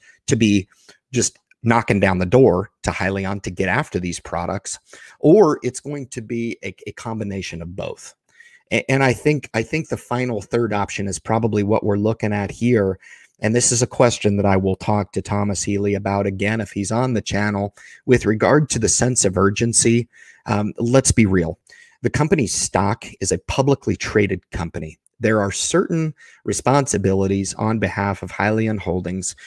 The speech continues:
to keep the retail investors up to speed, to keep, uh, analysts and,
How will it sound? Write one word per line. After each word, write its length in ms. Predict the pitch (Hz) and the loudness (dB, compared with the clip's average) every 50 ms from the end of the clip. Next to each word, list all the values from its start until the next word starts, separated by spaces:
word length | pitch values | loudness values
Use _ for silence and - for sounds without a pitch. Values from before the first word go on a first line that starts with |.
| - - - _ - | -20 -20 -20 _ -6
to 120 | - 101 | -6 -6
keep 500 | - - - - - 147 151 - - - - _ _ - | -6 -8 -12 -8 -4 -4 -4 -4 -6 -12 -20 _ _ 0
the 100 | - 104 | 0 2
retail 520 | 98 101 110 107 - - 110 101 104 101 | 2 2 -2 -2 -2 -2 -2 -2 0 -2
investors 720 | 98 98 92 98 95 92 - - - 90 90 87 - - - _ _ - - | -4 -4 -4 -4 -4 -6 -6 -4 -4 -2 -2 -2 -4 -6 -10 _ _ -6 -4
up 180 | 104 - _ - | -4 -4 _ -6
to 80 | 104 | -4
speed, 480 | - - - 87 82 87 90 87 90 - _ - - _ _ | -4 -4 -4 -4 -6 -6 -6 -8 -10 -12 _ -20 -20 _ _
to 100 | - 104 | -4 -4
keep, 420 | - - - - 123 131 127 - - - _ _ - | -4 -4 -2 0 0 0 0 -2 -8 -18 _ _ -4
uh, 220 | 98 92 95 95 - - - - - | -2 -2 0 -2 -4 -6 -8 -8 -4
analysts 680 | - 107 113 123 120 120 123 123 - - - - - - _ - | -2 -2 0 0 0 -2 -2 -2 -4 -6 -6 -8 -10 -10 _ -6
and, 420 | 110 113 110 110 107 110 104 | -4 -2 -2 -2 -2 -4 -6